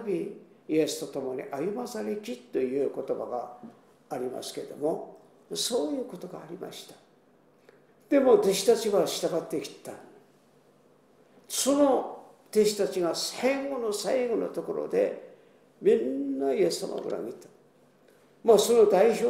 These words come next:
みたいなところとして、ペテロのことがよく書かれておりますよね。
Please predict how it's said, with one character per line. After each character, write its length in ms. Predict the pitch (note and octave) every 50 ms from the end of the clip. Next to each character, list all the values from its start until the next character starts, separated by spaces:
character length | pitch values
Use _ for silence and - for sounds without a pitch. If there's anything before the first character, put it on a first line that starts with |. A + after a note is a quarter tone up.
| A#3+ A3+
み 100 | A3 G#3+
た 120 | G#3 G#3
い 40 | F#3+
な 100 | E3 D#3+
と 100 | - -
こ 80 | - D3
ろ 100 | C#3 -
と 120 | - C3 C3
し 100 | - -
て、 220 | - F#3+ F#3+ F#3
ペ 180 | F3+ F#3 - G#3
テ 100 | G#3 G3+
ロ 140 | D#3+ D3+ C#3
の 80 | C#3
こ 140 | C3+ C#3+ C#3+
と 80 | - C#3+
が 100 | C3+ C3+
よ 160 | C#3+ E3 E3
く 160 | - - -
書 60 | - C3+ D3
か 40 |
れ 80 | C#3 C3+
て 80 | - C#3+
お 40 | B2+
り 60 | B2
ま 120 | B2+ B2+
す 140 | B2 - C#3
よ 140 | C#3+ C#3 C3
ね。 280 | C3 D3+ D#3+ D#3 -